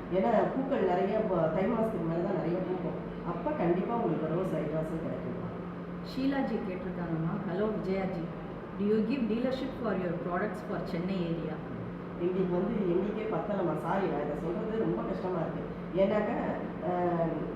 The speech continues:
Speaker 1: நான் வந்து இப்ப இருபது கிலோ ரோஸ்மேரி போட்டேன்னா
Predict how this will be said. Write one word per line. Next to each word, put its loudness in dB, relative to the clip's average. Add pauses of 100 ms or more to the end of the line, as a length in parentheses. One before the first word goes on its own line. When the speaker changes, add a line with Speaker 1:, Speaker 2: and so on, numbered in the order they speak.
(120)
Speaker 1:
நான் 2
வந்து 2
இப்ப 2
இருபது 2
கிலோ 0 (280)
ரோஸ்மேரி 2
போட்டேன்னா -2